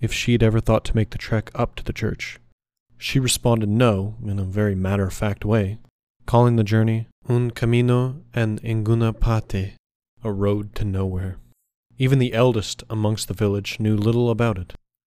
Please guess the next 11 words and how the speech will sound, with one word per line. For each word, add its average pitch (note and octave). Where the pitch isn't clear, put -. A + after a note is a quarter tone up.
just D3
that C#3+
it C3
had A#2+
watched G#2+
over A#2+
the A2
town A2
their G2+
entire G#2+
lives, G2+